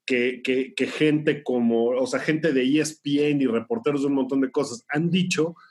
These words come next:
y es como de, "Aquí está lo que dijiste. ¿Dónde está tus triunfos para,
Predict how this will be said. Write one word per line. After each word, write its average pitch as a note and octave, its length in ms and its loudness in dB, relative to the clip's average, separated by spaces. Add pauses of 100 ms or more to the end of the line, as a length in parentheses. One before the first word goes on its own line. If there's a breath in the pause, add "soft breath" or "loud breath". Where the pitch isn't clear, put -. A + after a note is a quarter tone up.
(220 soft breath)
y D3+ 140 2
es D#3 120 0
como D#3 220 2
de, C3+ 220 2
"Aquí F3+ 160 0
está A3+ 160 2
lo A3 120 2
que D3 120 2
dijiste. C3 560 0 (440)
¿Dónde G3 360 2
está F3+ 640 -2 (300)
tus C3+ 360 2
triunfos D#3+ 500 2
para, G#2+ 1200 0